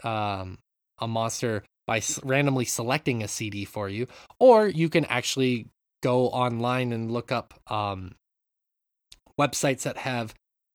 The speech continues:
curated and written down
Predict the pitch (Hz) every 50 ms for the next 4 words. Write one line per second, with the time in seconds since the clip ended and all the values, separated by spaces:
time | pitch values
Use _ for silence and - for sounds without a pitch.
0 | _ _ _ _ _ _ _ _ - - - - 160 156 147 139 139 139 135 131
1 | 131 123 117 - - _ - 127 120 117 113 110 107 107 101 - _ _ _ _
2 | _ _ _ - 131 123 120 127 135 123 139 131 120 117 120 117 107